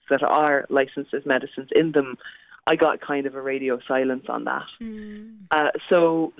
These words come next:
Speaker 1: so the current regulation is that, uh, is that these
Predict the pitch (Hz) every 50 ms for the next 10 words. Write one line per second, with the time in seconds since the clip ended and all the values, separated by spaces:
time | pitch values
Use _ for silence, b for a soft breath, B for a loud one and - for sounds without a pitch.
0 | - - 175 165 165 170 - - - 214 208 - 170 170 160 - 160 156 151 151
1 | - - - 147 143 139 131 - 151 147 139 - _ - 139 139 143 - - -
2 | - _ - 135 139 135 131 131 - B B B B 156 - - 147 - - -
3 | 220 226 220